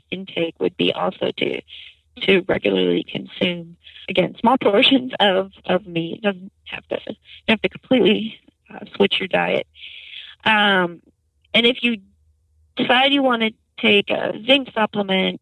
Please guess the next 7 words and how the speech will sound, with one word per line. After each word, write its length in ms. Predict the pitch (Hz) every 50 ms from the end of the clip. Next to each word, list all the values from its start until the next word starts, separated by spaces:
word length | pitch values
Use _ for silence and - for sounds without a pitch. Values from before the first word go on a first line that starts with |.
| _
you 140 | _ 202 202
want, 320 | 196 208 208 196 180 165 151 _ _ _ _ _ _ _ _ _ _
want 200 | 208 202 190 -
to 500 | - - 196 196 185 175 170 165 165 - 202 _ _
not 420 | 180 196 202 208 220 220 208 _ -
take 240 | 233 214 202 _
it 200 | 185 185 180 170